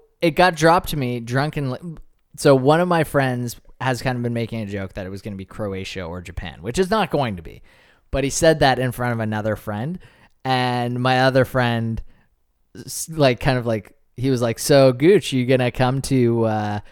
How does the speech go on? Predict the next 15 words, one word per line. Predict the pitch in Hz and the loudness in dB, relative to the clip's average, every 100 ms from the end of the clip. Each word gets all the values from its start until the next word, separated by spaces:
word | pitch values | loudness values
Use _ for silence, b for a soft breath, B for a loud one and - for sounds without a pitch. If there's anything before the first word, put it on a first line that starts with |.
| b | b
Croatia | - 127 120 127 143 | 2 4 4 0 0
or | 127 | 0
Japan?" | 117 107 117 131 175 | 0 -4 -4 -2 -4
And | 131 | -2
my | 113 | -2
friend | 113 120 123 | 0 -2 2
Gooch | 123 117 | 2 2
went, | 123 113 b b b b | 0 -2 b b b b
"Uh, | 117 147 | -2 -2
what? | 98 127 277 - - _ _ | -2 0 0 -2 -14 _ _
I | 127 | -4
thought | 214 214 | 2 4
it | |
was | 147 | 4
Tremblant." | - 139 135 127 160 226 92 | 2 2 4 2 2 2 -2